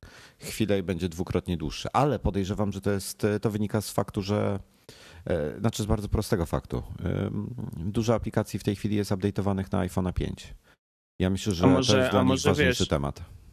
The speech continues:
Speaker 2: a może usłyszeli o tym konkursie, który jest na BlackBerry, tylko im się pochrzaniły platformy i teraz zaczęli, e, zasuwać, e, aplikacje na I O S i, a, nie, przepraszam, na, e, O S dziesięć.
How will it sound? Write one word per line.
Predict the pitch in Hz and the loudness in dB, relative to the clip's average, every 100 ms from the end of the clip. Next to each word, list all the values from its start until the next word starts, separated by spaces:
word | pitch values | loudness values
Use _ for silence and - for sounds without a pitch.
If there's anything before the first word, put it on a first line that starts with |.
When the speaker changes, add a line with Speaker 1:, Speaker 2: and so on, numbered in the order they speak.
| - - | -20 -4
Speaker 2:
a | 117 | 2
może | 120 120 123 | 2 4 0
usłyszeli | 120 127 - 123 123 | 0 0 2 4 2
o | 123 | 2
tym | 127 | 0
konkursie, | 123 127 127 180 123 | 2 2 4 2 2
który | 110 - | -2 2
jest | 110 123 | 2 4
na | 120 113 113 113 107 | 2 2 2 0 2
BlackBerry, | 113 113 113 110 110 | 2 2 2 2 4
tylko | 113 - 113 | 0 0 0
im | 117 | 0
się | 117 | 0
pochrzaniły | 123 113 120 120 120 113 | 0 2 2 4 2 2
platformy | 107 - 113 - 110 113 | 0 4 2 2 0 0
i | 117 | 0
teraz | 117 117 | 2 2
zaczęli, | 113 110 120 117 117 123 - - _ _ _ - | 2 2 2 4 2 0 -6 -20 _ _ _ 2
e, | 110 113 | 4 4
zasuwać, | 113 117 117 117 113 - | 4 2 2 2 0 2
e, | 123 117 123 123 120 - | 4 4 2 2 2 0
aplikacje | 120 - 123 117 110 123 | -2 -2 2 2 2 0
na | 120 120 120 123 127 127 | 2 2 2 0 2 2
I | |
O | 113 | 2
S | 117 - | 0 0
i, | 131 131 | 0 2
a, | - | 2
nie, | 127 123 | 2 2
przepraszam, | - 120 117 120 | 2 2 0 0
na, | 120 120 123 123 135 131 127 127 127 | 2 2 2 0 2 2 2 2 2
e, | - | 2
O | 139 | 2
S | 135 131 - 131 139 | 2 0 0 2 2
dziesięć. | - 156 - 110 - | 2 0 2 0 -2